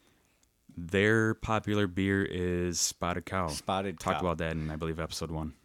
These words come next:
Speaker 2: Spotted Cow, yes. I remember seeing
Speaker 1: So.
Speaker 2: an article where there was a, a bar in Pennsylvania that was shut down because they had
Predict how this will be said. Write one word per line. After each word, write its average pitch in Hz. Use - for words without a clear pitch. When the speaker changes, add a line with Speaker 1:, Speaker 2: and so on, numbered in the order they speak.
Speaker 2:
Spotted 85
Cow, -
yes. -
I 92
remember 113
seeing 110
Speaker 1:
So. 101
Speaker 2:
an 95
article 104
where 87
there 101
was 98
a, 90
a -
bar 104
in 98
Pennsylvania 117
that 85
was 90
shut -
down 131
because 98
they 117
had 101